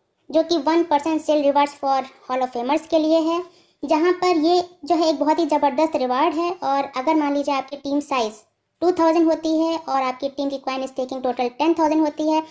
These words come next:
तो आप ब्रॉन्ज अचीवर हो जाते हैं। अगर आपकी टीम साइज फ़ाइव थाउजेंड होती है और टोटल सेल आपकी ट्वेंटी थाउजेंड हो जाती है तो आप सिल्वर अचीवर हो जाते हैं।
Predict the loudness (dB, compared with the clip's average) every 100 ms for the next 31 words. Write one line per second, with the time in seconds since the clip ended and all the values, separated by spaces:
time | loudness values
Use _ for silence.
0 | -20 _ _ -6 -2 -2 -2 0 2 0
1 | 0 0 2 2 0 0 -2 -2 -4 -2
2 | 0 0 -2 -4 -6 -4 -6 -6 -4 -4
3 | 0 0 2 0 0 -2 0 0 -2 -2
4 | -2 -2 -2 -4 -6 -8 -6 -2 0 2
5 | 2 0 2 2 2 -2 -20 -4 -2 0
6 | 0 2 0 0 -2 -2 2 2 2 2
7 | 0 -2 -2